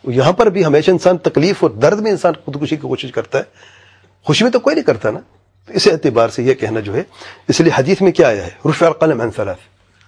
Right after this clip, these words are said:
कलम जो है तकलीफ की तीन लोगों से उठा दी गई है। "अन नम हत्ता यस्तयक़िज़", सोते हुए शख्स जब तक वो जाग नहीं आते। अब सोता हुआ शख्स कोई हरकत करते, कुछ बात करते, कोई गाली देते नींद की हालत में, नऊज़ बिल्लाह, दीन को गाली दी, रब को गाली दी, कुछ भी सुन, कुफरी अल्फाज कहे,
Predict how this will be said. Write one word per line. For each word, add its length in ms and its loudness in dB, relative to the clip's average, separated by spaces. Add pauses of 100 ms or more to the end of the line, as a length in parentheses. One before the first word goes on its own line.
(320)
कलम 240 4
जो 100 -2
है 60 4
तकलीफ 360 -2
की 100 -6
तीन 200 0
लोगों 160 2
से 100 -2
उठा 160 -4
दी 120 -8
गई 180 -16
है। 160 -20 (880)
"अन 200 4
नम 60 4
हत्ता 260 0
यस्तयक़िज़", 600 0
सोते 300 2
हुए 80 2
शख्स 180 0
जब 160 -2
तक 160 2
वो 60 2
जाग 200 2
नहीं 120 -2
आते। 140 -2
अब 40 -4
सोता 240 2
हुआ 80 2
शख्स 200 -2
कोई 260 0 (1600)
हरकत 280 0
करते, 300 2
कुछ 260 -2 (360)
बात 180 2
करते, 260 0
कोई 140 -2
गाली 240 2
देते 280 2
नींद 240 0
की 100 2
हालत 280 0
में, 120 -8 (220)
नऊज़ 180 2
बिल्लाह, 280 0 (800)
दीन 260 2
को 100 0
गाली 240 2
दी, 100 -2
रब 160 2
को 100 0
गाली 200 2
दी, 60 -4
कुछ 220 -2
भी 80 -4
सुन, 120 0
कुफरी 280 2
अल्फाज 320 0
कहे, 200 -6